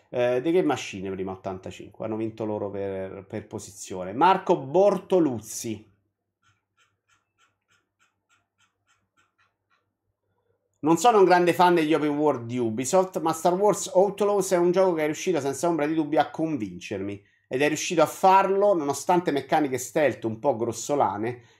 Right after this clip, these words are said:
e una scarsa varietà delle sezioni di platforming, grazie a dei personaggi le cui vicende ti tengono incollato dall'inizio alla fine."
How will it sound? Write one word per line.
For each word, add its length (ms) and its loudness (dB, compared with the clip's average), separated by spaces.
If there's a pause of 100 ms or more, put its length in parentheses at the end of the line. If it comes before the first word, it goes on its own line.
e 140 -2
una 360 2
scarsa 500 0
varietà 360 4
delle 220 -2
sezioni 400 -4
di 140 -8
platforming, 880 -2
grazie 360 0
a 20 -8
dei 120 -4
personaggi 640 -2
le 120 -4
cui 120 -4
vicende 400 -2
ti 100 -12
tengono 440 -2
incollato 880 4
dall'inizio 540 0
alla 160 0
fine." 480 -12